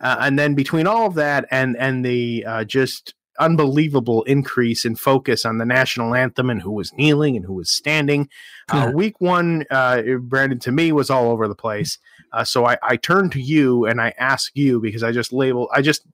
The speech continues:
Speaker 1: named a few things that stood out to me. Uh, what stood out to you from week one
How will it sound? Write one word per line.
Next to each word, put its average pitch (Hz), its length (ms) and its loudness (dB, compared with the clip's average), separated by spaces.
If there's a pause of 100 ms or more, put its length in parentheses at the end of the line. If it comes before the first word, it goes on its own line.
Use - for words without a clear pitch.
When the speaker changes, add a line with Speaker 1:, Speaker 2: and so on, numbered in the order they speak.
Speaker 1:
named 139 340 2
a 131 60 4
few 131 200 2
things 120 340 -2
that 117 120 -4
stood 135 240 0
out 117 140 -4
to 123 100 -8
me. 127 260 -2 (340)
Uh, 117 200 0
what 156 380 0
stood 175 260 2
out 160 240 2
to 131 140 0
you 117 560 0
from 107 340 -2
week 113 240 -4
one 104 440 0